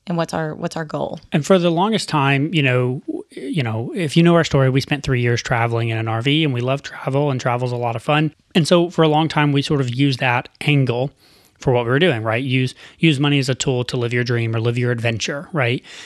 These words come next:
Speaker 2: And this sort of, um, uh, I don't know, uh,
Speaker 1: Adventure
Speaker 2: conjure,
Speaker 1: phrasing?
Speaker 2: yeah, conjured up images of adventuring. And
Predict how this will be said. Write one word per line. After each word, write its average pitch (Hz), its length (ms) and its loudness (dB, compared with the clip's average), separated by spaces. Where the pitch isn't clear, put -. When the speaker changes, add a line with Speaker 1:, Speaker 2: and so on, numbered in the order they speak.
Speaker 2:
And 120 240 0
this 120 140 -2
sort 120 240 -2
of, 113 160 -6
um, 110 560 -2
uh, 123 180 0
I 170 260 -2
don't 117 120 0
know, 110 180 0
uh, 143 260 -4
Speaker 1:
Adventure 180 360 -4
Speaker 2:
conjure, 139 420 4
Speaker 1:
phrasing? 147 180 0
Speaker 2:
yeah, 117 160 4
conjured 135 640 0
up 127 300 -4
images 120 420 0
of 117 100 -2
adventuring. 117 640 -6
And 127 480 2